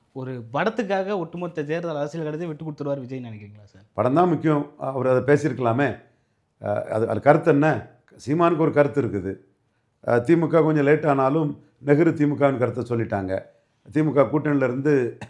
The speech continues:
Speaker 2: அண்ணன் வைகோ சொல்லிட்டாரு.
Speaker 1: ம்.
Speaker 2: உங்க கருத்து என்ன? கருத்துலாம் கந்தசாமியா? அவங்க செய்தி தொடர்பாளர்களே வெளியே தலகாட்ட முடியாம வெக்கி தணிக்கிறாங்க. அஜித் ரசிகர்களும்,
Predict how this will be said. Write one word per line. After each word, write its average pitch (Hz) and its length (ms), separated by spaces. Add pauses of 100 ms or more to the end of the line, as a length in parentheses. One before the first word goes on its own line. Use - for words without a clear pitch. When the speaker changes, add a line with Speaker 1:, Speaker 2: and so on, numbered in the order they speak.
(200)
Speaker 2:
அண்ணன் 131 240
வைகோ 156 260
சொல்லிட்டாரு. 101 520 (720)
Speaker 1:
ம். 117 240
Speaker 2:
உங்க 123 180
கருத்து 170 320
என்ன? 160 360 (300)
கருத்துலாம் 156 380
கந்தசாமியா? 131 680 (600)
அவங்க 120 280
செய்தி 175 340
தொடர்பாளர்களே 151 720 (300)
வெளியே 147 280
தலகாட்ட 151 460
முடியாம 139 360
வெக்கி 127 220
தணிக்கிறாங்க. 123 500
அஜித் 156 320
ரசிகர்களும், 135 540